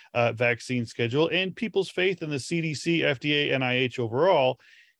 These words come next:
uh, and increase the levels of, uh, tribalism in the country? Uh, if y-, and also, you know, to sum it up, if you were to be asked to be the, the next head of the C D C, F D A, N I H, et cetera,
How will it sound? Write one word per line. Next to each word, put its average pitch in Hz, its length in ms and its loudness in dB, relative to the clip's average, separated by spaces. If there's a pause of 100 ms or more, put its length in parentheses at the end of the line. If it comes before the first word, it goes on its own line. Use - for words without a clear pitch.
(100)
uh, 135 220 2
and 151 100 -2
increase 175 420 -6
the 165 140 0
levels 156 400 2
of, 139 340 2
uh, 135 300 0
tribalism 147 580 -4
in 135 80 -4
the 127 80 -4
country? 131 520 -8 (500)
Uh, 143 160 6
if 135 180 2
y-, 131 160 -6
and 165 220 2
also, 160 460 2
you 143 120 -4
know, 135 80 2
to 127 120 -4
sum 170 240 0
it 147 80 2
up, 165 180 2
if 123 140 -6
you 185 180 -6
were 185 140 6
to 175 160 -4
be 139 380 -4
asked 135 360 -2
to - 80 -6
be 135 140 0
the, 127 180 4
the 117 240 0
next 139 320 0
head 156 240 2
of 131 140 2
the 123 100 0
C - 180 -8
D 135 140 -4
C, 139 400 -2
F 135 160 0
D 131 180 2
A, 131 160 2
N 127 120 -2
I 120 80 0
H, 123 180 -2
et 120 100 -8
cetera, 120 520 0